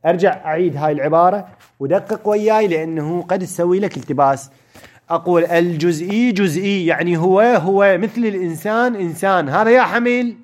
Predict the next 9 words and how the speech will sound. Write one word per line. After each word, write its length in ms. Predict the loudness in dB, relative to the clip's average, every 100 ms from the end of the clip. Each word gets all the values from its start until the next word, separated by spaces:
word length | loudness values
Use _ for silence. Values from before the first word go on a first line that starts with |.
| _
حمل 360 | _ -8 -6 -8
أولي. 380 | -10 -12 -16 -20 _ _ _ _ _ _ _ _ _ _ _ _ _ _ -20 -20 -20 -2
وعندما 540 | 2 2 2 2 4 2
أقول 360 | 2 -2 -2 -8 _ _ _ -2
الجزئي 1080 | 0 0 -2 -2 -4 -2 -2 0 0 -2 -8 _ _ _ 0
كلي 600 | 2 2 2 2 2 2
بالحمل 500 | 0 0 0 2 2
الشائع 440 | 2 4 4 2
الصناعي 880 | -4 -4 -2 -2 -2 -2 -4 -6